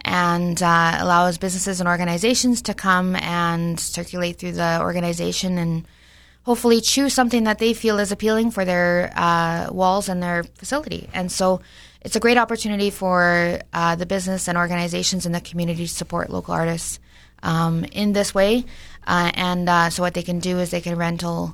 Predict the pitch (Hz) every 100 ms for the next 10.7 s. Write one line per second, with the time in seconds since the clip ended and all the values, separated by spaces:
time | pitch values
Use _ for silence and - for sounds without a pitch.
0 | - 202 202 190 190 196 196 - - 180
1 | 175 170 170 175 180 180 175 - - 170
2 | 170 170 175 - 180 175 170 170 175 175
3 | 175 170 175 - 175 175 170 175 175 170
4 | 165 170 170 165 190 190 - - - -
5 | - 180 175 175 170 220 226 247 247 -
6 | - - - - 170 170 170 165 165 170
7 | 160 160 160 156 156 185 - - _ -
8 | 180 170 165 160 175 170 160 160 160 165
9 | 160 - 165 165 - 160 165 160 165 -
10 | - 170 165 165 170 170 -